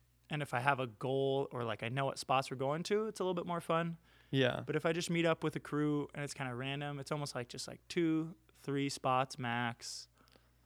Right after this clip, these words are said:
Speaker 1: uh, and a lot of downtime while someone's working on it.
Speaker 2: Yep.
Speaker 1: And I like to be busy if I'm riding, so I'll just find myself, like, exploring around the area.
Speaker 2: Yeah,
Speaker 1: Um, but
Speaker 2: for sure.
Speaker 1: trips, filming trips are really cool. So that's another thing
Speaker 2: Yeah,
Speaker 1: that I
Speaker 2: okay.
Speaker 1: got to do with the vault is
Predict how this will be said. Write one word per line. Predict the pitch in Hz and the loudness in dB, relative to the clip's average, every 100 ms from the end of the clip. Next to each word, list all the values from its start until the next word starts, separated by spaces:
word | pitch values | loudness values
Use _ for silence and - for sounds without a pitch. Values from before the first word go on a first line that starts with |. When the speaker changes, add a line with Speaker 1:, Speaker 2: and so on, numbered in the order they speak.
| - | -6
Speaker 1:
uh, | 117 110 107 113 - _ _ _ _ | -4 -2 -4 -6 -10 _ _ _ _
and | - 127 117 | -8 -6 -4
a | 120 | 0
lot | 131 123 | 4 4
of | 123 113 | 4 0
downtime | 123 117 127 127 120 | 0 2 0 -2 -2
while | 120 | -2
someone's | 117 120 113 120 | -4 -4 -4 -2
working | 143 139 139 | -2 -2 -2
on | 131 | -2
it. | 131 139 - _ - | -4 -6 -14 _ 4
Speaker 2:
Yep. | 139 127 - _ _ | 6 6 -2 _ _
Speaker 1:
And | 127 120 | -2 0
I | |
like | 120 123 | 2 0
to | - | -2
be | 120 | -8
busy | 104 120 117 123 | -4 -4 -2 -2
if | 120 | -2
I'm | 123 | -4
riding, | 120 | -4
so | 123 | -2
I'll | 131 | -4
just | 120 | -2
find | 127 117 | -2 -2
myself, | 113 120 113 | -2 -4 -4
like, | 113 - _ _ | -8 -10 _ _
exploring | - - 131 131 123 | -12 -10 -6 -4 -4
around | 123 123 127 | -2 -2 -2
the | |
area. | 123 123 123 123 120 - _ _ _ _ _ _ | -2 -2 -2 -2 -4 -6 _ _ _ _ _ _
Speaker 2:
Yeah, | 143 135 120 | 4 6 6
Speaker 1:
Um, | - - 180 - _ _ - | 2 -8 -14 -18 _ _ -8
but | |
Speaker 2:
for | 135 | -4
sure. | - 180 | 4 4
Speaker 1:
trips, | 196 - - - | 4 0 -6 -8
filming | - 180 202 | -4 -2 0
trips | 165 143 - | -2 -4 -4
are | 127 | -8
really | - - | -8 -10
cool. | - - 123 | -10 -10 -10
So | - 147 | -4 0
that's | 147 | 2
another | 151 135 | 2 2
thing | 143 147 139 | 4 6 6
Speaker 2:
Yeah, | 135 123 113 120 | 4 0 -4 -10
Speaker 1:
that | 190 | -4
I | 131 | 0
Speaker 2:
okay. | 113 | 0
Speaker 1:
got | 117 | 0
to | |
do | 123 | -2
with | 120 | -4
the | - | -4
vault | 117 104 104 - | 0 2 2 -2
is | - 98 - | -8 -8 -8